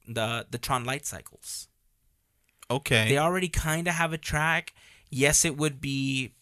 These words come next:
Speaker 1: it would need to be modified, or they would have to build something around it, but even if it was a variation of the one that's going to Shanghai,
Speaker 2: Mm-hmm.
Speaker 1: I think it's a good place to do it.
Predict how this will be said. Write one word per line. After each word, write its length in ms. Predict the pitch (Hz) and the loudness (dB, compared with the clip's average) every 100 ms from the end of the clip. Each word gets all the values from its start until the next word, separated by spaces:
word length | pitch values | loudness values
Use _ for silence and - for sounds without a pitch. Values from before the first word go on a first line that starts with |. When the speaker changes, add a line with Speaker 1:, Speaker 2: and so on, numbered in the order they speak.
| - | -2
Speaker 1:
it 180 | 127 139 | -2 2
would 160 | 131 | 0
need 200 | 127 131 | 0 -2
to 80 | 135 | -2
be 120 | 123 120 | -2 -2
modified, 720 | 117 123 131 147 147 151 139 | 2 0 0 -2 0 -2 -4
or 80 | 113 | -6
they 120 | 117 | -6
would 120 | 123 | -4
have 160 | 120 120 | -4 -6
to 80 | |
build 220 | 113 120 - | -6 -6 -4
something 340 | 117 120 117 | -6 -8 -10
around 360 | 117 113 120 143 | -6 -6 -4 -2
it, 260 | 156 151 | -2 -2
but 220 | 120 117 - - - - - - | -6 -6 -8 -20 -20 -20 -20 -8
even 280 | 202 208 220 | -6 -2 -2
if 80 | 170 | 0
it 40 | 190 185 | 0 0
was 80 | 160 | -2
a 60 | |
variation 880 | 143 156 156 143 147 - 107 78 80 | 4 4 6 4 4 2 0 -6 -10
of 140 | 98 127 | -12 -6
the 80 | 113 | -2
one 200 | 123 120 | -2 -4
that's 200 | - - | -6 -6
going 320 | 120 113 117 | -6 -6 -6
to 100 | 113 | -6
Shanghai, 720 | - 117 113 139 156 175 190 _ _ - | -4 -6 -6 -6 -4 -6 -10 _ _ -8
Speaker 2:
Mm-hmm. 240 | 101 98 | -6 -4
Speaker 1:
I 80 | 180 | -4
think 180 | 190 190 | -2 -4
it's 140 | 190 | -6
a 40 | 160 | -4
good 200 | 170 - | -4 -2
place 280 | 143 131 - | -6 -4 -8
to 40 | |
do 180 | 104 104 | -8 -8
it. 140 | 73 | -8